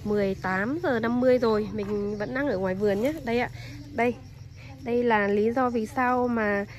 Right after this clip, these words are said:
ờ, video vừa rồi mình bảo với các bạn là cái mùa này là mình không nên để quả nhé. Đây ạ. Cho dù là mình chăm sóc rất là kỹ, nhưng mà quả đây. Quả sẽ bị chín vào cái, ờ, giai đoạn này thì quả sẽ bị chín ép nhé.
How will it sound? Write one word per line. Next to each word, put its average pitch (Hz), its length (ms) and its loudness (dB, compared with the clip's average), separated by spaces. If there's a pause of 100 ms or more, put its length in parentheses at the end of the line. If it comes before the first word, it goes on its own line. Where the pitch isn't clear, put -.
(160)
ờ, 208 120 -2
video 240 420 0
vừa 226 140 2
rồi 202 220 4
mình 196 180 2
bảo 180 140 -2
với 185 100 -2
các 254 100 -4
bạn 247 320 -2
là 208 60 0
cái 202 120 -2
mùa 226 220 4
này 196 200 4
là 190 120 2
mình 196 240 0
không 262 200 -2
nên 262 160 4
để 170 180 0
quả 170 160 2
nhé. 220 160 -2 (140)
Đây 233 120 -6
ạ. - 80 -12 (340)
Cho 262 100 2
dù 233 200 4
là 196 120 4
mình 202 340 2
chăm 254 200 -2
sóc 311 220 -6
rất 392 140 0
là 294 180 4
kỹ, 294 280 -2 (840)
nhưng 247 180 -2
mà 220 240 0
quả 180 220 2
đây. 226 200 -2 (2250)
Quả 196 220 -2
sẽ 214 140 0
bị 254 180 -2
chín 254 420 -2 (260)
vào 196 160 0
cái, 202 340 -2
ờ, 285 260 -4 (240)
giai 240 120 -4
đoạn 226 220 -4
này 190 240 -2
thì 196 220 -2
quả 165 220 0
sẽ 190 140 -6
bị 208 200 -4
chín 214 160 -6
ép 311 280 -6
nhé. 349 120 0